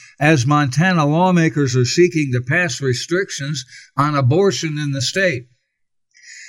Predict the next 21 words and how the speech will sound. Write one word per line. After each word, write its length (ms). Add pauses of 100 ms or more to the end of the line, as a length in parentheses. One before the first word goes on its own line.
(220)
The 140
Montana 540
House 260
voted 380
Wednesday 560
to 200
advance 460
a 80
bill 420 (460)
that 160
would 240
bar 480 (180)
the 140
coverage 580
of 320
abortion 760 (100)
procedures 680
by 240
health 300
insurance 480
plans 540